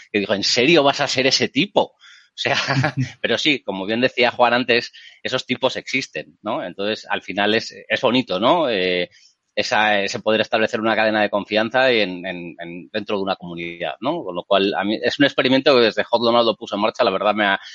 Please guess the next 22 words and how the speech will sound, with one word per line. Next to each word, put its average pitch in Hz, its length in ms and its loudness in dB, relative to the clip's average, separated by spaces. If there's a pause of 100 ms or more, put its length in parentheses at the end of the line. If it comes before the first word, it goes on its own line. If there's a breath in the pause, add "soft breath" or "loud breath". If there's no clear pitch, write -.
(360 loud breath)
me 117 100 2
ha - 20 2
encantado, 131 400 4
no 131 140 4
pasó 131 220 2
por 123 160 0
mis 113 160 -2
manos 127 280 2
de 120 80 4
aquella, 131 360 2 (280 loud breath)
pero 104 140 2
bueno, 110 240 2 (200)
pues, 92 300 -6
pues 87 240 -4
la, 85 240 -2
la 90 140 0
de 92 100 0
Bitcoin 113 360 -2
sí, 143 260 0
y 117 40 4
es - 100 -4
tan, 107 280 -2